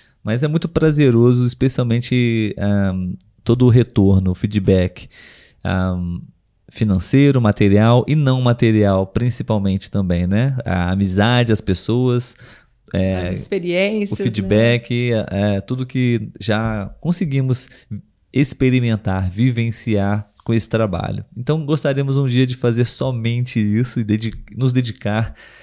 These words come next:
Speaker 1: cem por cento a isso. É uma das metas, né?
Speaker 2: Sim, sim.
Speaker 1: Perfeito. Pessoal, então gostaríamos de saber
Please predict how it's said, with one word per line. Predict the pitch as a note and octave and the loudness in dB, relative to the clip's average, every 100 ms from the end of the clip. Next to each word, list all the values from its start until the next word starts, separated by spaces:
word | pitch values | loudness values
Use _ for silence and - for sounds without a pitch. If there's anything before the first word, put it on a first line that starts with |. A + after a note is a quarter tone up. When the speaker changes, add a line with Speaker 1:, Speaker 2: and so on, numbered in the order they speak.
| - _ | -20 _
Speaker 1:
cem | - C3+ | -8 -6
por | C3+ C3 - | -4 -8 -6
cento | G2 F#2 F#2+ | -6 -4 -6
a | |
isso. | E2+ - - - _ | -6 -10 -18 -20 _
É | E2 | -4
uma | G#2+ G#2+ | 0 2
das | G2+ F2 | 2 0
metas, | E2 E2 F2+ | -4 -4 -4
né? | G2 D3 - _ | -2 -4 -6 _
Speaker 2:
Sim, | - F#3 F3 E3+ E3+ | -12 -10 -8 -10 -14
sim. | E3 D#3 - - _ - - | -14 -16 -16 -20 _ -20 -2
Speaker 1:
Perfeito. | A2 A2 E2 - - _ - - - - - _ - | 0 0 -6 -8 -18 _ -20 -20 -20 -20 -20 _ -2
Pessoal, | D#3 - F#3+ C#3+ | 0 2 2 2
então | C#3+ D3 | 0 0
gostaríamos | D#3 D3+ C#3 C#3+ C3+ | 2 2 2 2 -2
de | |
saber | B2 A#2 A2+ B2+ E3 | 0 0 2 2 2